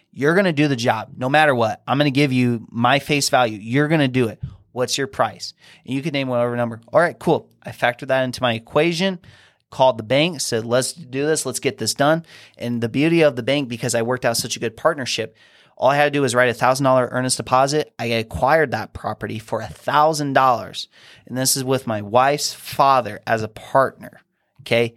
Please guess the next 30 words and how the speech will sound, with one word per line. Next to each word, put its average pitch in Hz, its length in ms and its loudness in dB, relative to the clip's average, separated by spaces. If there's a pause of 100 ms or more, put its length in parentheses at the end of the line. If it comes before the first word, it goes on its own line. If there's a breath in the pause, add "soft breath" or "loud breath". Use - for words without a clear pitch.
He - 240 -2
didn't 165 220 4
believe 127 200 2
me. 117 100 -2
He 120 80 -6
said, - 300 -4
"Tanner, 120 240 -2
you 117 120 -2
bid 120 220 -2
too 110 120 -6
high." 107 240 -8
I 127 60 -4
said, - 160 -2 (1040 loud breath)
"Sit - 300 0
back, 151 280 2
have 139 180 2
your 127 60 -4
coffee. 113 360 0
Let 131 180 0
me 147 60 -2
go 139 140 2
to 123 60 2
work. 107 260 -2
This - 160 2
is - 60 0
what 143 120 4
I'm 123 120 2
good 113 160 0
at," 98 240 -12
right? 117 360 -4